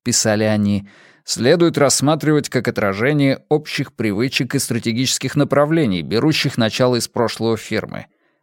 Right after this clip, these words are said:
а не результат подробного изучения отдалённых ветвей древа решений».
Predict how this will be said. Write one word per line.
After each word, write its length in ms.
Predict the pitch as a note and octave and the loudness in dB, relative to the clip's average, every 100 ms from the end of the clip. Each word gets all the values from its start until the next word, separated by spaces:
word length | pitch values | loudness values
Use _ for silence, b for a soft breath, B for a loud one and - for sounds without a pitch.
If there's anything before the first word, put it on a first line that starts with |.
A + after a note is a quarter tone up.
| _ _ | _ _
а 120 | A2+ | 0
не 540 | A#2 B2 B2 A#2+ G#2 b b b | 2 4 2 2 -2 b b b
результат 880 | - C3 D3 B2+ D3 - C#3+ F2+ - | 0 2 2 4 2 2 0 0 -2
подробного 580 | D#2+ D#2+ A2 A2+ A#2 A2 | -4 -2 0 2 2 0
изучения 600 | F2+ D#2+ - C#3 C#3 B2 | -2 -6 0 2 4 2
отдалённых 580 | G2+ F#2 F#2 C3 B2+ - | 0 -2 2 2 0 -2
ветвей 380 | F#2 F2+ A#2 | -4 0 0
древа 380 | A2 G#2 G2 G#2 | 0 0 0 0
решений». 680 | G#2 G2+ - E2 G#1 G1+ | -2 -2 -6 -8 -10 -14